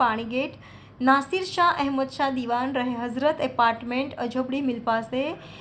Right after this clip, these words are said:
કમલેશ હસમુખભાઈ ભાટિયા રહે પટોડિયા પોળ, પાણીગેટ, જશવંત જીવાભાઈ વણકર રહે કિશનવાડી, એઝાઝ હુસેન સાકિર હુસેન જમાદાર રહે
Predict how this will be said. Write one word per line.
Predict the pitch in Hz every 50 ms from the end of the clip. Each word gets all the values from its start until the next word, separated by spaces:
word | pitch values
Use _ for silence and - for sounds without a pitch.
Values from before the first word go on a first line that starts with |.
| - - - - -
કમલેશ | 302 311 330 349 359 392 440 427 - 359
હસમુખભાઈ | 320 - 302 285 269 254 269 277 277 254
ભાટિયા | 277 254 240 240 262 247 247 262 285 277
રહે | 277 240 233 254 262 262 -
પટોડિયા | 240 - - 247 247 247 247 247 247 247 247
પોળ, | 254 240 240 262 269 - -
પાણીગેટ, | 247 220 220 226 208 240 247 269 269 - - - - - - - - - - -
જશવંત | 285 294 294 - 359 381 392 403 392 403 403 - 302
જીવાભાઈ | 302 294 277 285 277 262 254 277 285 285 269
વણકર | 277 247 240 233 - 262 269 277 320 285
રહે | 240 240 240 233 -
કિશનવાડી, | 247 233 - 247 240 240 240 233 240 254 269 269 - - 247
એઝાઝ | 247 220 254 247 262 269 311 294 -
હુસેન | 247 240 233 - 254 247 254 262 262 -
સાકિર | 240 226 226 - 247 247
હુસેન | 240 240 233 - 240 240 240 233
જમાદાર | 240 220 226 226 220 233 240 254 262 262
રહે | 240 233 233 247